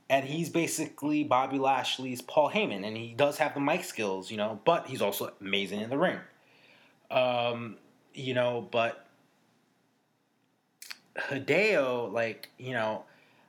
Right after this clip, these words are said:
I think he could have made it on the roster, but again, there is an overabundance of talent right now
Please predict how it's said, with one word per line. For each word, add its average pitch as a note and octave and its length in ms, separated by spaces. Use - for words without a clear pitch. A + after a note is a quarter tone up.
I E3 120
think G3+ 380
he D3 180
could D3+ 140
have C3 260
made C3+ 240
it C#3 180
on C3 140
the C3+ 80
roster, B2+ 640
but A#2+ 160
again, G#2+ 420
there A2 220
is C3 480
an A2 120
overabundance G#2+ 800
of G2+ 100
talent G#2 460
right A#2 220
now B2 400